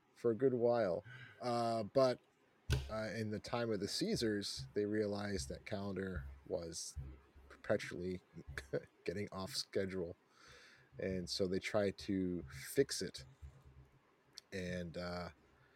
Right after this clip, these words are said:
that's when in forty-six B C or so, we started getting, uh, calendars with, uh, some months thirty days, some months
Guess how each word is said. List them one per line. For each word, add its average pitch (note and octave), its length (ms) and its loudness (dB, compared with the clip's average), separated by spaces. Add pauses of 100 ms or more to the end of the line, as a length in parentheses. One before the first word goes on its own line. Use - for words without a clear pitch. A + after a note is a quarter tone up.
(720)
that's F#2+ 300 0
when F2+ 360 0 (440)
in E3 300 -8
forty-six A2 680 0
B F2+ 200 -2
C G3+ 400 -2
or F2+ 140 -2
so, D#2+ 440 -6 (420)
we F#2+ 100 -6
started F2+ 400 -2
getting, F2 460 -2 (120)
uh, E2+ 360 -12 (340)
calendars F2 680 -2 (480)
with, F2+ 200 -2 (180)
uh, - 260 -8 (400)
some F#2+ 300 2
months F#2 440 0
thirty C3+ 220 6
days, G#2 420 0
some F2 220 -6
months E2+ 300 -6